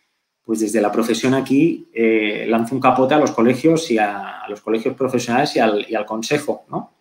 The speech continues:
Porque entendería que como tiene que ser público, tiene que recaer la responsabilidad de lo público y como tiene que ser garantista, como queremos un, un sistema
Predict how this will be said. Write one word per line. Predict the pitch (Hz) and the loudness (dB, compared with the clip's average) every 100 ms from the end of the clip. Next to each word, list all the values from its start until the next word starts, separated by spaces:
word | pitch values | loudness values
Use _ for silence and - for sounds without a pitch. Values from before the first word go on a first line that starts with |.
| _ _ _ _ _ - | _ _ _ _ _ -4
Porque | 120 123 | 0 2
entendería | 117 120 123 147 165 170 233 - _ _ _ _ _ _ - | 2 4 6 6 6 4 -2 -8 _ _ _ _ _ _ -8
que | 117 | -2
como | 120 117 | 0 2
tiene | 127 135 | 2 0
que | |
ser | 139 127 | 2 2
público, | 131 170 131 113 107 107 - _ - | 4 6 6 4 0 -4 -10 _ -2
tiene | 123 120 | 0 0
que | 117 | 0
recaer | 120 120 120 117 | -2 0 0 2
la | 110 110 | 0 0
responsabilidad | 120 117 113 - 117 110 104 107 107 | -2 -2 -2 -2 -4 -4 -2 0 0
de | 107 | 2
lo | 113 | 2
público | 131 165 165 160 247 - _ _ _ _ _ _ _ | 4 6 6 4 -2 -4 _ _ _ _ _ _ _
y | - | -6
como | 113 110 | -4 -4
tiene | 110 117 120 | 0 0 0
que | 123 | -2
ser | 123 | 0
garantista, | 120 120 117 170 - 107 | 2 4 4 2 0 0
como | 104 101 | 0 -2
queremos | 107 113 135 - - 135 | 0 2 2 -2 -10 -10
un, | 123 | -8
un | 135 127 | -6 -4
sistema | 123 113 156 156 107 98 - | -4 0 2 2 0 -2 -12